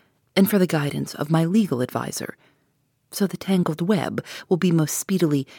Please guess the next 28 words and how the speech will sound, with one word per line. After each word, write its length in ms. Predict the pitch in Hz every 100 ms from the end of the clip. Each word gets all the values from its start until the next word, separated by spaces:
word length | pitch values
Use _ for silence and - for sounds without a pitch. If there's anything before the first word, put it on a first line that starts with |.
| - -
and 120 | 175
most 220 | 170 156
intelligibly 800 | - 156 190 160 - 135 143 - -
unrolled. 580 | 151 175 170 - - - _ _ _ _ _ _ _ _ _ _ _ _ _ _ _ _ -
The 200 | 185 226
story 400 | - 330 359 320
of 120 | 190
Marianne 840 | 180 175 160 165 156 127 - - _ _ _ _ 151
begins 460 | 196 196 302 330
where 120 | 254 214
the 120 | 180
narrative 560 | 175 180 175 160 147 -
of 140 | 151
the 180 | 160 165
housekeeper 720 | 240 214 - 143 - - 76 - -
at 200 | 165 -
Blackwater 640 | 180 175 - 160 147 139 -
Park 420 | - 226 - -
left 260 | 139 131 -
off. 400 | - - - - _ _ _ _ _ _ _ _ _ _ _ _ _ _ _ _ _ _
On 180 | 262 262
Lady 240 | 320 392
Glyde's 380 | 359 233 190 -
departure 480 | - - 156 - -
from 160 | - 151
her 100 | 139
husband's 420 | 170 156 147 135
house, 360 | 139 139 -